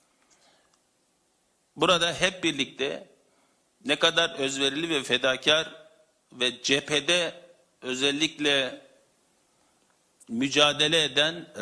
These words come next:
riskli olan sağlık personelinin ve çalışanların olduğunu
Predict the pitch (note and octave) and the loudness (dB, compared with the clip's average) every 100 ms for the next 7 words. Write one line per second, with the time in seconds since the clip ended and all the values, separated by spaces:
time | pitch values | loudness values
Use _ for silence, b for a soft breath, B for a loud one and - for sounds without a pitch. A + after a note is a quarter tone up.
0 | A2 D3 D3+ E3 E3+ C3+ D3 F3 F3+ - | -2 -2 -2 0 0 2 0 -2 -10 -20
1 | _ _ - - C3+ D3 E3 - C3+ C3 | _ _ -6 2 2 2 -4 2 2 2
2 | C#3 B2+ B2 C#3 E3 C#3 - B2+ B2 B2+ | -2 -2 0 -2 -2 0 2 0 2 0
3 | B2 B2 C#3+ B2+ A#2+ A#2 A2+ B2+ E3+ F3 | 0 0 0 0 0 2 0 0 -2 -4